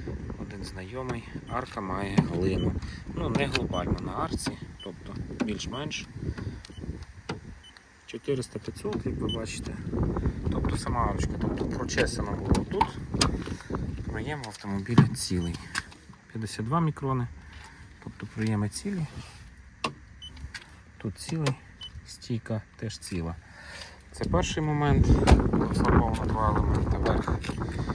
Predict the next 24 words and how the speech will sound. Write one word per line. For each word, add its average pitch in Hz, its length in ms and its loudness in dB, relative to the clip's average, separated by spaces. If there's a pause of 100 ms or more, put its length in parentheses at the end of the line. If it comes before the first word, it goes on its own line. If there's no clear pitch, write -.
(280)
Кришки - 360 -6
не 104 140 -6
фарбовані. 98 680 -8 (120)
Тут - 160 -8
фарбовано 147 640 -4
теж, 131 340 -2 (160)
десь 117 220 -6
отут 113 280 -4 (720)
є 117 140 0
показник 110 560 -2
також. - 520 -4 (1500)
Чотириста, 131 680 -4
п'ятсот, 135 480 -6 (400)
чотириста, 143 540 -4
триста. 147 500 -4 (800)
Тобто - 220 -2
сама 135 280 2
оця 123 240 0
штучка, - 420 -4
по 120 120 -2
якій 120 220 -2
я 113 60 -2
клацаю, 104 480 -2
сам, 110 300 0